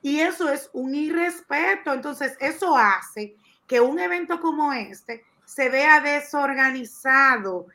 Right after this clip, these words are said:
Y ahí volvieron a darme la razón. Yo dije, "No, pero es que no puede ser". Es que yo, yo dije que iba sin expectativa a ver esta vaina.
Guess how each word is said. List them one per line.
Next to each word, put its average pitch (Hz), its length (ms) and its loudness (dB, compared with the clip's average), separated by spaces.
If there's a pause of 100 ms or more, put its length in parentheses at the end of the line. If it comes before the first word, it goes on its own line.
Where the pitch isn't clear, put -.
(180)
Y 220 140 -2
ahí 240 400 4
volvieron 240 720 -2
a 226 80 -2
darme 233 340 0
la 226 140 2
razón. 233 520 -4
Yo 247 120 -8
dije, 262 240 -6
"No, 277 200 -4
pero 254 140 -6
es 254 60 -12
que 285 100 -8
no 269 140 -8
puede 220 240 -6
ser". 269 420 -6 (760)
Es 262 160 0
que 320 200 0
yo, 302 300 0 (400)
yo 311 160 -8
dije 339 200 0
que 302 100 -8
iba 349 220 0
sin 320 140 -6
expectativa 269 560 -2
a - 20 0
ver 233 120 -2
esta 254 140 -2
vaina. 196 480 -4